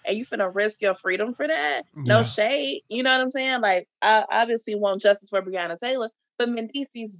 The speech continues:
Speaker 1: didn't have to be in attendance. Let's just be honest.
Speaker 2: He didn't. So they're outside of Tom Wine's office. I forgot to write what his connection may be. Uh, a lawyer, attorney general, st-, circuit city, cor-, circuit, comma, or city. I didn't mean to say Circuit City. The,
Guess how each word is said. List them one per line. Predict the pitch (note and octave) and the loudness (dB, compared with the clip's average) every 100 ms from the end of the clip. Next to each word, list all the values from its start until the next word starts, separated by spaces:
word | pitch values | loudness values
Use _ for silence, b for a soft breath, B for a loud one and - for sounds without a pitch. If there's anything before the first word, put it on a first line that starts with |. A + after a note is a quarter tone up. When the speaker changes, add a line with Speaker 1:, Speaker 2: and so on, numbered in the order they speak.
| F3 | 4
Speaker 1:
didn't | G#3 F#3+ F#3 | 4 4 0
have | F#3 E3 - | -6 -6 -8
to | |
be | D#3+ D#3 | -8 -8
in | C#3+ | -8
attendance. | D3 C#3 D3 - D3+ | -12 -14 -14 -12 -8
Let's | D#3+ | -8
just | - C#3+ | -8 -16
be | C#3+ | -14
honest. | - G2 _ _ | -14 -14 _ _
Speaker 2:
He | - | -12
didn't. | C3 B2 A#2+ - | -2 -2 -2 -8
So | - D3+ | -6 -2
they're | D#3 | 0
outside | D#3 G3 G3 F3 | 2 2 2 2
of | E3 | 2
Tom | D#3 D#3+ D#3 | 0 2 4
Wine's | D3+ D3 C#3+ | 4 2 0
office. | C#3 C#3 - C#3 | 0 -2 -2 -2
I | C#3 | -2
forgot | C#3+ C3+ B2+ | -2 -2 2
to | |
write | C3 C3+ | 2 2
what | C3 C3 | 0 0
his | B2+ A#2 - | -2 -4 -14
connection | - C3 B2+ C3+ | -4 -2 -2 -2
may | B2 | -2
be. | B2 C3 C3+ C3 | -2 -4 -6 -10
Uh, | C3 A#2 A2+ A#2 - - - | -6 -4 -4 -6 -12 -20 -4
a | |
lawyer, | B2 B2 B2 A#2+ | 2 2 2 0
attorney | A#2 - B2 | 0 -2 -2
general, | A#2 A#2+ A#2+ A#2 | -2 0 0 -2
st-, | - C3+ B2+ - C3+ - - | -4 -6 -6 -10 -20 -20 -14
circuit | - C3 A#2+ C#3 _ | -4 -2 -2 -8 _
city, | - B2+ A#2+ _ | -8 -6 -6 _
cor-, | - C#3+ _ | -10 -10 _
circuit, | - F#3 F3+ - _ _ _ _ _ _ | -10 -8 -8 -12 _ _ _ _ _ _
comma, | - C#3+ C3+ | -2 0 0
or | C3+ C3+ | 2 0
city. | B2 - C3+ G#3+ - B B B B | 0 -2 -2 -2 -10 B B B B
I | - | -2
didn't | B2+ | 0
mean | C3+ C#3 | 0 -2
to | A#2 | -2
say | A#2+ | -2
Circuit | - C3 A2+ | -2 -4 -2
City. | C3+ A#2+ | -2 -2
The, | A#2 | -4